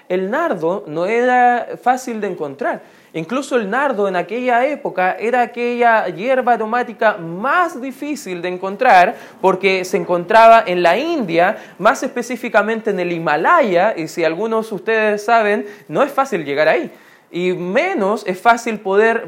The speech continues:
ver vegetación en condiciones tan extremas como el Himalaya. Pero el nardo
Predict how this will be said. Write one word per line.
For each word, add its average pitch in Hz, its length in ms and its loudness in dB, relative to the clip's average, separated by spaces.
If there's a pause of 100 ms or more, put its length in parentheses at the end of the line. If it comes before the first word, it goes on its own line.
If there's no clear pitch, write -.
ver 240 380 4 (180)
vegetación 175 1000 -4 (200)
en 175 160 -2
condiciones 180 640 -6
tan 269 240 -4
extremas 262 840 -6
como 180 340 -4
el 170 260 -6
Himalaya. 170 680 -6
Pero 190 200 -4
el 254 160 -6
nardo 233 540 -4